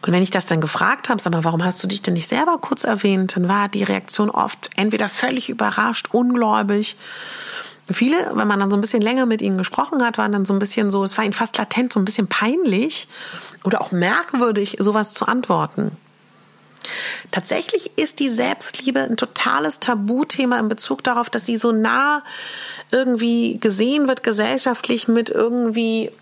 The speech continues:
ja, eingebildet sein, ähm, zu sehr von sich überzeugt sein. Und dabei ist das ja etwas ganz, ganz anderes, ne?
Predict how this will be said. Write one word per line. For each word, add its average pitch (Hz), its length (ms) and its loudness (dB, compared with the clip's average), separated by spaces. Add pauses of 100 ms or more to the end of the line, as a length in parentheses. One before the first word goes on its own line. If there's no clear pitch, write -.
ja, - 320 -2
eingebildet 220 680 0
sein, 196 720 0
ähm, - 680 -2
zu - 140 -2
sehr 214 220 2
von 226 160 2
sich 208 160 -2
überzeugt 220 760 0
sein. 185 420 0 (600)
Und 196 160 2
dabei 185 140 -2
ist 202 120 0
das 247 140 0
ja 233 100 2
etwas - 320 -2
ganz, 247 240 0
ganz 220 220 0
anderes, 208 680 0
ne? 196 260 2